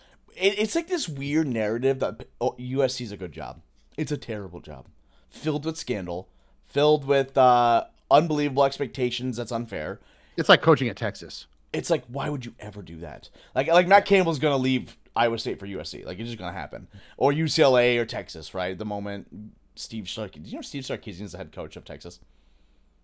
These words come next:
Speaker 2: I didn't know that.
Speaker 1: I did not. Uh,
Speaker 2: I've
Speaker 1: but
Speaker 2: been
Speaker 1: I
Speaker 2: hearing a lot about Texas this year because they're, you know, scamming the Big Twelve.
Speaker 1: Oh my God. That's, that's for an off-season pod, how ridiculous that is.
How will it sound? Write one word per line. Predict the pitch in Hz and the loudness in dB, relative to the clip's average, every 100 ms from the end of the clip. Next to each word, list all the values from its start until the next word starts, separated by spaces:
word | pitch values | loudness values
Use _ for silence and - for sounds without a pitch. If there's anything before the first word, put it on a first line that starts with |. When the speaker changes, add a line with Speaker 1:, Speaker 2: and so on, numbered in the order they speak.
| _ _ _ _ 208 | _ _ _ _ -4
Speaker 2:
I | |
didn't | 254 226 | 0 -2
know | 67 | -4
that. | 76 - _ | -12 -18 _
Speaker 1:
I | - | -14
did | 151 143 | -10 -8
not. | 104 76 - - 135 | -10 -12 -18 -20 -4
Uh, | 104 131 | 4 4
Speaker 2:
I've | |
Speaker 1:
but | 135 | 8
Speaker 2:
been | 151 | 8
Speaker 1:
I | |
Speaker 2:
hearing | 165 185 | 8 6
a | 151 | 6
lot | 151 | 6
about | 143 131 | 6 2
Texas | - 139 - 98 | 2 0 0 -8
this | - - | -10 -10
year | 90 | -10
because | 85 90 95 90 | -10 -10 -10 -10
they're, | 87 87 87 _ _ _ - | -10 -10 -12 _ _ _ -16
you | 98 | -14
know, | 78 | -14
scamming | - 104 92 87 | -10 -8 -8 -10
the | |
Big | 85 85 | -12 -14
Twelve. | - 78 73 _ _ _ - | -14 -18 -20 _ _ _ -18
Speaker 1:
Oh | 104 78 | -16 -16
my | 69 60 | -16 -18
God. | 65 92 90 90 | -12 -6 -4 -2
That's, | 117 117 | -4 -4
that's | - 107 - | -2 -4 -4
for | 110 | -10
an | 87 | -10
off-season | 80 - 80 78 | -10 -12 -16 -16
pod, | 80 78 78 | -12 -12 -10
how | 82 | -12
ridiculous | 78 80 80 80 82 | -14 -14 -16 -14 -12
that | 82 | -12
is. | 76 - | -10 -10